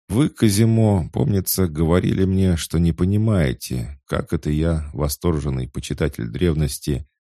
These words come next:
и порицатель тех, кто не следует ей в важнейших делах,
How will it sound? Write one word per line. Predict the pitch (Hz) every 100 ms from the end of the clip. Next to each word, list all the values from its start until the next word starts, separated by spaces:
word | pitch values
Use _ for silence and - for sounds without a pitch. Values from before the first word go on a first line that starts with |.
| -
и | 85
порицатель | 92 101 98 110 95 85 73
тех, | - 95 76 67 -
кто | -
не | 76 78
следует | - 92 80 71 67
ей | 73 71
в | 64
важнейших | 71 71 82 76 65 - -
делах, | 73 95 104 -